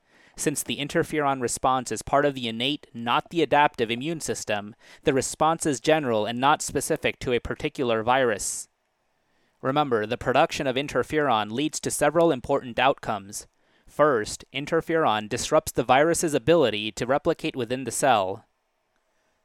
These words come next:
Second, interferon binds to natural killer or N K cell interferon receptors,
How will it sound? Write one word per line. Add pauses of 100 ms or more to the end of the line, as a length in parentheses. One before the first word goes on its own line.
Second,
interferon
binds
to
natural
killer
or
N
K
cell
interferon
receptors,